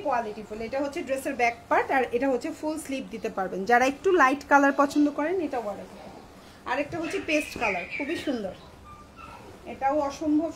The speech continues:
সুন্দর। full জামার নিচে এভাবে কাজ করা থাকবে, খুব সুন্দর। কালারটা হচ্ছে পেস্টের মধ্যে আছে, খুবই সুন্দর dress। আপনি এটা যদি, খুবই qualityful। এই হচ্ছে আপনার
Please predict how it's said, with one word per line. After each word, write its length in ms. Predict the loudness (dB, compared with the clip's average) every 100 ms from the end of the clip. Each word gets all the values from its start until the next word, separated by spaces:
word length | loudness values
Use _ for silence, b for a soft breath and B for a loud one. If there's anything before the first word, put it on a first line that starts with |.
| -4
সুন্দর। 340 | 0 2 2 -2
full 220 | -4 -2 -2 0
জামার 260 | -2 -2 -2
নিচে 140 | 0 0
এভাবে 200 | 0 -2 -4
কাজ 100 | -4 -4
করা 140 | -6 -6
থাকবে, 260 | -12 -14 -20 -20 -20 -20 -20 -20 -20 -20 -20 -20 -10
খুব 100 | -8 -2
সুন্দর। 220 | 0 0 -2
কালারটা 320 | -2 -2 -2 -4
হচ্ছে 180 | -8 -10 -12
পেস্টের 400 | -10 -10 -10 -10 -10
মধ্যে 240 | -8 -6 -4 -6
আছে, 200 | -6 -6 -8 -16 -20 -20 -20 -20 -20 -16
খুবই 260 | -12 -8 -8 -8
সুন্দর 280 | -10 -10 -12
dress। 220 | -16 -12 -8 -8
আপনি 140 | -10 -12
এটা 120 | -8 -8
যদি, 200 | -6 -4 -4 -6 -14 -20 -20 -20 -20 -20 -20 -20 -20 -20 -20 -20 -20 -20 -20 -20 -20 -20 -20 -20 -20 -20 -20 -12
খুবই 220 | -6 -4 0
qualityful। 640 | 0 0 -4 -12 -6 -6 -6 -6
এই 80 | -4 -2
হচ্ছে 200 | -6 -8 -10
আপনার 200 | -8